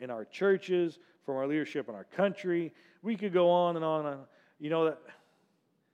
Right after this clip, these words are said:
I enjoy, uh, reading about some of our leaders and, and, and, and reading biographies, and, and everybody's just got some, everybody's got a goofy chapter in their life. We do as well.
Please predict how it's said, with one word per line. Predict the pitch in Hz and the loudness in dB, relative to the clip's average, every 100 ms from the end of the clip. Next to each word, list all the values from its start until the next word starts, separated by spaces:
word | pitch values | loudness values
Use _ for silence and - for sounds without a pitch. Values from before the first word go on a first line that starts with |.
| _ _ _ _ _ _ _ | _ _ _ _ _ _ _
I | - 196 | 2 2
enjoy, | 185 156 185 185 175 147 - _ _ _ _ _ _ _ _ | 2 0 2 2 0 -4 -18 _ _ _ _ _ _ _ _
uh, | 135 120 | -6 -6
reading | 127 170 180 170 | -4 -4 -2 -2
about | 160 156 | -2 -2
some | - 175 | -4 -6
of | 160 | -2
our | 151 143 | 0 0
leaders | 151 156 151 123 | -2 -2 -4 -6
and, | 127 107 | -10 -12
and, | 113 104 | -14 -12
and, | 110 | -14
and | 104 107 123 | -12 -10 -4
reading | 180 160 | -4 0
biographies, | 151 156 160 147 139 151 135 120 | 2 4 4 2 -4 -6 -8 -10
and, | 110 _ _ - | -16 _ _ -8
and | 131 | -2
everybody's | 180 160 151 | 0 0 -2
just | 143 135 | -4 -2
got | 151 151 | -2 -2
some, | 127 113 92 _ _ _ _ _ | -14 -16 -18 _ _ _ _ _
everybody's | 175 185 156 | 0 0 0
got | 143 | 0
a | 131 | -2
goofy | 139 147 131 | -4 -6 -8
chapter | - 143 135 135 | -4 -4 -4 -8
in | 127 | -6
their | 123 | -4
life. | 123 120 - _ _ _ _ _ _ _ _ _ _ _ _ _ _ | -4 -4 -8 _ _ _ _ _ _ _ _ _ _ _ _ _ _
We | 135 175 | -4 -2
do | 156 147 | -2 -4
as | 120 107 | -4 -4
well. | 139 135 131 - | -4 -2 -4 -8